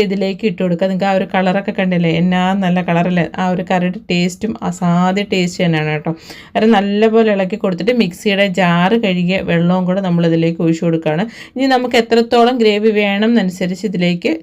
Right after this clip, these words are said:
ചൂടുവെള്ളം മാത്രമായിട്ട് ഒഴിച്ച് കൊടുക്കുക. എന്നിട്ട് നല്ല പോലെ എല്ലാം കൂടെ ഒന്ന് ഇളക്കി കൊടുക്കുക. കറക്റ്റ് ഉപ്പ് പാകമല്ല എങ്കിൽ കുറച്ചും കൂടെ ഉപ്പ് നമുക്ക് ചേർത്ത് കൊടുക്കാം. പുളി കുറച്ചും കൂടെ വേണം തോന്നിയോണ്ട് മാത്രം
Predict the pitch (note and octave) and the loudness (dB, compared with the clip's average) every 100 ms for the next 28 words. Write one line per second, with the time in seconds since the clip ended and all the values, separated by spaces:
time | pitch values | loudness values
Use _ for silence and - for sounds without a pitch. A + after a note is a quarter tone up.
0 | - F#3 F3+ F#3 G3 G3 G#3 F3+ E3 E3 | -4 0 2 2 2 2 0 2 0 0
1 | F#3+ F#3+ E3+ F3+ F3+ E3+ E3 - E3+ E3 | -2 0 0 -2 -2 -2 -2 -2 0 0
2 | F3+ A#3 D#4+ - - - G3 A3 G#3 G3 | 0 -2 -2 -16 -20 -8 0 2 2 0
3 | G#3 A#3 A#3 G3+ G3 - F#3 F3+ F#3 G3 | 2 2 2 2 2 0 0 0 0 0
4 | G3+ G3+ A#3 G3+ G3 E3+ F3 F3+ G#3+ G#3+ | 0 -2 -2 -2 -2 0 0 0 -4 -2
5 | F3+ E3+ A3 A#3 G#3 F#3+ F#3 A#3 B3 - | -2 0 0 0 0 0 -2 -2 -2 -4
6 | - - G#3 F3+ B3+ B3+ A#3 G#3 G3 G3+ | -20 -8 -6 -2 2 2 4 4 4 2
7 | A3+ F#3+ F#3+ G#3+ G3 F#3 G3 A#3 G3+ - | 0 0 0 0 0 -2 -2 0 -2 -2
8 | G3 G3+ F3+ G3+ F#3 G#3+ G#3+ F#3 F3+ F#3 | -2 -2 -2 -2 -2 -4 0 -2 0 0
9 | F3 G3+ C4 - A#3+ A#3+ C#4 A3 G3 G#3+ | 0 0 -4 0 2 4 2 0 -2 -4
10 | G3+ G#3 F#3+ F#3 F#3+ G#3+ F#3 F#3 F#3+ G3 | -2 0 0 0 -2 -2 -2 0 0 -2
11 | G3+ G3+ F3 E3 A#3+ | -2 0 -2 0 -2